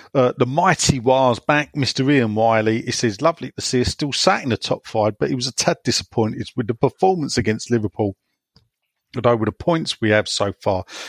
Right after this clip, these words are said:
it's tough to be too critical. He hopes for three points against a bunch of divers." I think he's talking about Villa.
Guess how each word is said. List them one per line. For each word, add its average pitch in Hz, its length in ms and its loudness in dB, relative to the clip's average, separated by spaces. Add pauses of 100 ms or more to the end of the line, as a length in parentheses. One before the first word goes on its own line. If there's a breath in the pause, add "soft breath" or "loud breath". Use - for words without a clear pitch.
(180 loud breath)
it's - 280 -8
tough - 400 -2
to 139 100 0
be 120 200 0
too 113 300 0
critical. 104 560 -6 (380 loud breath)
He 143 100 2
hopes 165 260 2
for - 120 -4
three 120 260 2
points - 400 -4
against - 300 -4
a - 40 -4
bunch 143 320 0
of 90 100 -10
divers." 90 360 -2
I - 40 -16
think - 140 -8
he's - 80 -12
talking - 180 -10
about - 260 -10
Villa. 101 240 -4